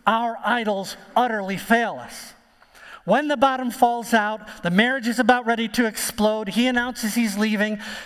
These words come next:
then we begin praying. And we say, "God, what are you doing? What is happening? We go to church. We're Christian people.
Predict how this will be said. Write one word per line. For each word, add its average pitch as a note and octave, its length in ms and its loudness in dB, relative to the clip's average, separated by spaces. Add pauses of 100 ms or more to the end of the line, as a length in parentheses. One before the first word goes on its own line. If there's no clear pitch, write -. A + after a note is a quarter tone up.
(160)
then C4 400 2
we A#3 120 2
begin A#3+ 280 2
praying. A#3 400 -2 (960)
And G#3 100 2
we G#3 80 0
say, G3+ 200 0
"God, C4+ 260 2
what D4+ 120 0
are E4+ 40 -4
you E4+ 140 -4
doing? E4 460 0 (1200)
What D4+ 120 6
is F#4 140 -4
happening? F4 460 -2
We F#4+ 140 2
go F4+ 220 2
to A4 180 -2
church. G4+ 680 -4 (560)
We're F#4 140 2
Christian F#4+ 580 -2
people. E4 680 0